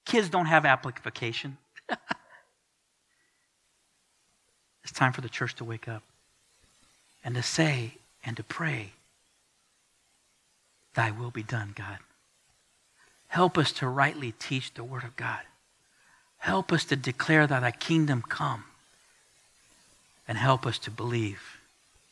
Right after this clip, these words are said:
and profess and go to task with the devil. <laughs> Thy will be done.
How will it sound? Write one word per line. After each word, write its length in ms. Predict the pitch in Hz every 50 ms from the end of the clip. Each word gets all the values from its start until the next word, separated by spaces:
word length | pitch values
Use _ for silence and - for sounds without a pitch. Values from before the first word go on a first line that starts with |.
| _ _ _ _ _ _ _ _ _ _ - _ _ _ _ _ _ _ _ _ _ -
and 120 | 104 107
profess 800 | - 117 104 - - 123 117 110 98 - - - - - - - - - - _ _ _ _ _ _ _ _ _ _ _ _ _ _ _ _ _ _ _ _ _ _ _ _ _ _ -
and 100 | 120 110
go 140 | 107 107 110
to 80 | 110 107
task 600 | - - 120 113 104 92 - - - - - - - - _ _ _ _ _ _ _ _ _ -
with 100 | 107 -
the 60 | 107
devil. 360 | 107 117 104 101 98 92 92 95 _ _ _ _ _ _ _ _ _ _ _ _ _ _ _ _ _ _ _ _ _ _ _ _ _ _ _ _ -
<laughs> 20 |
Thy 1500 | - 160 127 - - - - _ - - - - - - - _ _ _ _ _ _ _ _ _ _ _ _ _ - 113 107
will 200 | 101 107 110 104
be 120 | 101 101 95
done. 240 | - - - -